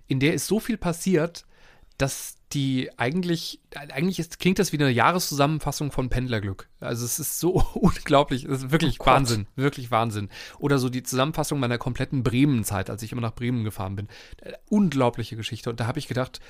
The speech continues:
Speaker 1: ist das vielleicht das neue Normal, was ich da erlebt habe? Und es endet mit einem sehr, sehr traurigen Mann. Und das war zum Glück nicht ich.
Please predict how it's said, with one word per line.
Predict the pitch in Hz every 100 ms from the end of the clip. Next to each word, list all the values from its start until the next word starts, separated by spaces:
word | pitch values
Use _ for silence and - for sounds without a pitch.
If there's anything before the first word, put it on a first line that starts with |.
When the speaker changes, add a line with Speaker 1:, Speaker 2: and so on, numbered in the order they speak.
| -
Speaker 1:
ist | - -
das | 131
vielleicht | - 135 135
das | 135
neue | 120 139
Normal, | 131 120 110 110 120
was | 98 101
ich |
da | 104
erlebt | 110 101 -
habe? | 98 95 98 - -
Und | - 139
es | 127
endet | - 175 175 - - -
mit | - 151
einem | 135
sehr, | 120 127 123
sehr | 110
traurigen | - 104 107 110 101
Mann. | 92
Und | 107 113
das | 104
war | 110
zum | 110
Glück | 110 -
nicht | 101
ich. | - -